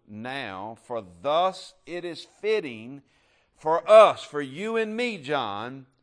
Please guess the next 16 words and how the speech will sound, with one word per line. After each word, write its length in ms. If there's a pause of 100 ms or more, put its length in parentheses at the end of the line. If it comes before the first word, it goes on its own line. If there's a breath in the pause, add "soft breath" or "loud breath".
(140)
"'to 140
fulfill 960 (340)
all 640 (220)
righteousness.'" 1120 (1400)
To 120
fulfill 1080 (520)
all 460
righteousness. 1160
He's 160
saying, 320
"John, 340 (300 soft breath)
this 180
is 120
the 80
Father's 480
will. 420